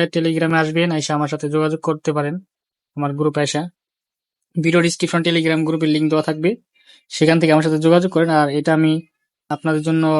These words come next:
নতুন পাওয়ার আনছি, তো যারা নিতে চান, সবাই আমার সাথে যোগাযোগ করেন দ্রুত, ঠিক আছে? দ্রুত যোগাযোগ করেন, ঠিক আছে? তাহলে আপনারা নিতে পারবেন।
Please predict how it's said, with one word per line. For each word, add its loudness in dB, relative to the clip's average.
নতুন -2
পাওয়ার 4
আনছি, 0
তো -10
যারা 2
নিতে 0
চান, 2
সবাই -4
আমার -2
সাথে -6
যোগাযোগ 2
করেন 0
দ্রুত, -2
ঠিক -4
আছে? -2
দ্রুত -2
যোগাযোগ 2
করেন, 0
ঠিক -2
আছে? -4
তাহলে -4
আপনারা -2
নিতে -2
পারবেন। -4